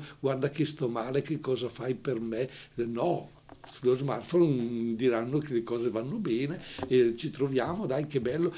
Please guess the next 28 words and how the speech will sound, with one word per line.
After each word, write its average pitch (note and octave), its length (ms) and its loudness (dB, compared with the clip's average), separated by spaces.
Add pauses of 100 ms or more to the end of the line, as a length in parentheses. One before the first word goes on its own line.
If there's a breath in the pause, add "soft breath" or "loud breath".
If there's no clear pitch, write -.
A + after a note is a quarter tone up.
(160 loud breath)
pensiamo C#3+ 480 2
a C3+ 60 -2
quando C3+ 360 0
saremo". C3+ 480 0 (220 loud breath)
Ma B2 280 -6
intanto, C#3+ 920 2 (400)
intanto B2+ 800 0 (500 loud breath)
c'è C3+ 200 2
ansia, C#3 500 2
c'è D3+ 160 2
irritazione, C3 960 4
c'è C3 240 6
tensione, C3 720 4 (340 loud breath)
e F#3+ 100 0
quindi F3 320 8
pensiamo E3+ 640 8
per D3 140 4
esempio C#3 380 8
a - 20 2
questi D3 260 4
adolescenti D3 800 4 (240 loud breath)
che D#3 140 -2
non D3 180 6
hanno D3+ 320 8
questa C3 400 2
valvola B2+ 400 4
di C3 140 -2
sfogo D3 600 2